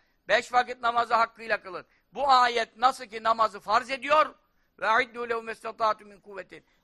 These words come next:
Kafirlere karşı elinizden gelen kuvveti hazırlayın. Ayettir. "Ela innel kuvvete erramyu." Kuvvet atmaktır. Hadis-i şerifteki cümleyi görüyor musun? Dikkat edin.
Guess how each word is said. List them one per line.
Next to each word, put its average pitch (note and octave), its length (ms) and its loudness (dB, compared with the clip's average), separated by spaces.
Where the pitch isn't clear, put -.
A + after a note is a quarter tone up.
Kafirlere B3 600 2
karşı A#3 300 0
elinizden A#3 680 -6
gelen A3+ 320 -2
kuvveti A#3+ 480 -6
hazırlayın. A#3 800 2
Ayettir. A3+ 540 2
"Ela C4 300 4
innel C4 260 -2
kuvvete C4+ 320 -4
erramyu." B3+ 600 0
Kuvvet C4 420 0
atmaktır. B3 600 0
Hadis-i C4 340 0
şerifteki D4 440 -2
cümleyi C#4+ 320 -4
görüyor D4+ 280 2
musun? - 260 -18
Dikkat D4 380 2
edin. D4+ 760 4